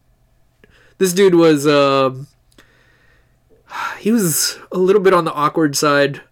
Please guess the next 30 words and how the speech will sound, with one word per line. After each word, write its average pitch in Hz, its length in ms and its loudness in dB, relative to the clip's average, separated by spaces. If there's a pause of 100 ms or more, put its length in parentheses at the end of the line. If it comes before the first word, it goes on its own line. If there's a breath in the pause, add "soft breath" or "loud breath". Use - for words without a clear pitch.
(440 soft breath)
'cause 147 320 0
he 196 100 -4
saw 196 200 2
me, 175 300 2
like, 151 260 2
looking 151 260 0
at 139 140 -2
boxes, 143 440 -2
and 139 360 -8 (600 soft breath)
he 208 80 -2
tried 202 220 0
to 165 80 0
strike 170 260 0
up 147 100 -2
a 139 60 -8
conversation 156 720 -2
with 156 160 -2
me. 160 260 -2
He 156 60 -2
started 151 280 -2
saying 139 280 -4
things 139 260 -4
like, 131 300 -2
"Man, 165 240 0
there's 139 160 -2
so 190 160 0
much 180 260 0
good 151 180 -2
stuff 208 300 -2
here." 190 400 2